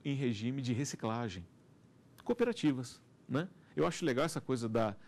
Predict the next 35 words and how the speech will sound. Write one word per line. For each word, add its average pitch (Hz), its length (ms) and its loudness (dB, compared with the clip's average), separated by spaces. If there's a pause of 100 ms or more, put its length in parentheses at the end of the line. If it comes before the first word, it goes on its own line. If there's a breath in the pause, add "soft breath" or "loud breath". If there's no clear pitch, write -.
(140 loud breath)
da 113 140 0
agricultura 123 760 2
em 104 60 0
cooperativa, 104 840 0 (220 loud breath)
da 120 140 2
produção 131 500 -6
de 139 80 -6
material 123 480 -2
em 131 40 -6
cooperativa. 113 600 -8 (340 loud breath)
A 170 100 2
Lei 202 140 2
oito 240 180 -4
meia 139 140 -2
meia 123 200 0
privilegia 123 500 -2
não 165 180 -2
só 165 520 0
a 113 100 -4
pessoa, 120 480 -2
a 120 80 0
questão 113 320 -6
da 135 160 0
cooperativa, 110 540 -8
mas 120 280 -2 (240 loud breath)
a - 120 0
cooperativa 180 520 -4
de 151 80 -4
produtos 151 500 -4
recicláveis. 135 800 -4 (460 loud breath)
Tanto 196 320 0
a - 60 0
coleta 120 680 2
do 147 100 -4
reciclável, 107 680 -2